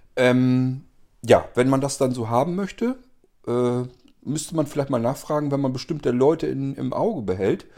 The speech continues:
die einem vielleicht helfen wollen und würden, muss man einfach mal nachfragen, mit was, ähm, arbeiten die denn? Wenn die, äh, mit Android-Geräten arbeiten, ich denke mal, da geht's. Da weiß ich aber nicht, ob das mit jedem Browser geht. Wahrscheinlich nicht. Auch da wird's schon welche geben, die nicht mehr mit Java arbeiten.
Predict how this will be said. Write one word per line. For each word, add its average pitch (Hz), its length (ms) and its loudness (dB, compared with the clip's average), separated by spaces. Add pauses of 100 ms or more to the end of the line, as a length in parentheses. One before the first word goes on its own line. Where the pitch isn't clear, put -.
(540)
die 117 200 0
einem 117 120 2
vielleicht 113 240 -2
helfen 113 320 0
wollen 127 340 4
und 101 180 -6
würden, 143 440 0 (400)
muss 117 120 -8
man 117 120 0
einfach 113 160 -6
mal 120 180 -4
nachfragen, 117 500 -4
mit 117 180 -4
was, - 420 -2
ähm, 117 440 -4 (140)
arbeiten 113 460 0
die 87 160 -14
denn? - 240 -12 (160)
Wenn 95 160 -6
die, 98 300 -6 (840)
äh, 92 280 0
mit 95 420 -4 (180)
Android-Geräten 151 840 -2
arbeiten, 143 600 -4 (300)
ich - 160 -20
denke 104 240 -8
mal, 95 140 -4
da 90 80 -4
geht's. 92 340 -8
Da 95 140 -6
weiß 104 180 -4
ich - 80 -10
aber 107 140 -4
nicht, 104 120 -8
ob - 120 -10
das 95 120 -14
mit 98 160 -8
jedem 90 200 -6
Browser 101 340 -6
geht. 123 180 -10
Wahrscheinlich 98 440 -8
nicht. 117 240 -10
Auch 95 80 -8
da 101 200 -6
wird's 110 140 -10
schon 107 180 -8
welche 107 200 -8
geben, 101 240 -10
die 95 80 -8
nicht 110 180 -10
mehr 95 100 -6
mit 90 200 -10
Java 110 340 -8
arbeiten. 139 480 -10